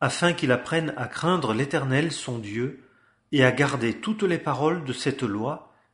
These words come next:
et ses statuts pour les faire, en sorte que son cœur ne s'élève pas au-dessus de ses frères,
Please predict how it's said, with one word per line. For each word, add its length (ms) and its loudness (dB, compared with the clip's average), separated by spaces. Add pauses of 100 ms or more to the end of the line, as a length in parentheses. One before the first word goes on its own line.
(140)
et 60 -2
ses 180 -4
statuts 520 -4
pour 260 0
les 100 -2
faire, 520 -6 (720)
en 120 -2
sorte 460 -2
que 120 -2
son 280 -4
cœur 320 -2
ne 100 -4
s'élève 520 0
pas 240 -2
au-dessus 440 -2
de 80 -4
ses 180 -6
frères, 520 -8